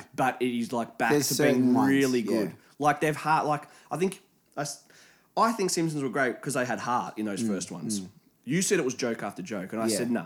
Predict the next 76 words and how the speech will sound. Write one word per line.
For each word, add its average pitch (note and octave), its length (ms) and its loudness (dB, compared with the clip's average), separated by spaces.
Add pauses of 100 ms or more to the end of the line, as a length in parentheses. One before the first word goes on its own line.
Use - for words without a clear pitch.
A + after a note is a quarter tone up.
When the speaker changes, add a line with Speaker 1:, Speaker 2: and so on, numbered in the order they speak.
Speaker 1:
I A2 120 0
think B2 200 -2
it's A#2 80 -2
because A2+ 260 -6
the A2 60 -10
story A#2+ 340 0
Speaker 2:
But - 80 6
everyone F3 320 4
Speaker 1:
was - 60 0
great." C3+ 120 6
Speaker 2:
takes A2+ 100 -2
something A#2 240 0
different G2 320 -6
out F#2 140 -6
of E2+ 100 -10
it, D2 100 -12
though. - 160 -8
Speaker 1:
Yeah, F#3 100 2
it's - 100 -2
fine. E3+ 180 -4 (400)
I D3 80 4
think D#3+ 140 4
it - 20 2
was C#3 200 0
the C3 180 -6
story, D3 420 2
like, D3 160 0
there C#3 80 2
was D#3 160 2
joke, A#2+ 300 -2
and A2+ 80 -2
they A2+ 40 0
were A2 60 -4
fucking B2+ 300 -2
funny C3 400 -2
as G2 80 -4
shit, - 420 -4
but A2 100 -4
it A#2+ 60 0
was A#2 160 0
Speaker 2:
Mm. - 40 -12
Speaker 1:
the B2 100 2
underlying B2+ 400 0
story G#2+ 320 -4
that G#2 120 -4
always G#2 300 -4
made G2+ 160 -6
it - 120 -10 (580)
have B2+ 220 0
good A2+ 100 0
Speaker 2:
Yeah, B2 100 6
Speaker 1:
moments. D#3 300 4
Speaker 2:
if - 80 -
it - 80 -8
didn't F#3 260 2
have D3+ 240 6
Speaker 1:
Season G3+ 220 2
Speaker 2:
that. E3+ 80 -2
Speaker 1:
twenty, D3+ 560 0 (280)
which B2+ 200 -2
I C3 60 4
haven't C#3+ 260 2
watched B2 240 -4
for A2 260 -4 (160)
years, G2+ 380 0
I - 20 -6
mean, G2+ 100 -4
they're A2+ 100 -2
up A2+ 80 -8
to - 60 -8
season G#2 220 -4
twenty-eight F#2+ 400 -6
now, F2 180 -6
I F2+ 40 -8
stopped - 360 -10
watching. F2 440 -10